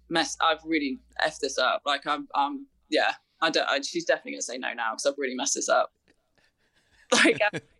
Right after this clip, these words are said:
whole vision. I was like, "This is gonna be so cool with all our friends, so romantic. This is gonna be awesome." No, it was horrific. It was awful.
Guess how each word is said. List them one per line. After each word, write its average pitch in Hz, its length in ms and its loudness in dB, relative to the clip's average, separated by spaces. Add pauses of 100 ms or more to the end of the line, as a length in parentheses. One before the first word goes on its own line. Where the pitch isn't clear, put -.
(120)
whole 226 160 2
vision. 202 280 2
I 156 40 4
was 151 80 0
like, 143 100 0
"This 160 140 -10
is 190 80 -16
gonna 160 140 -8
be 143 80 -6
so 147 400 0
cool 156 200 -2
with 143 80 2
all 147 140 0
our 135 80 4
friends, 165 580 -2
so 165 240 2
romantic. 160 520 0
This - 120 -14
is 143 60 -20
gonna 151 140 -12
be 139 120 -10
awesome." 165 680 0 (360)
No, 160 200 4
it 131 40 0
was 139 160 -8
horrific. 139 380 -4 (100)
It - 60 -12
was 165 160 -10
awful. 135 460 0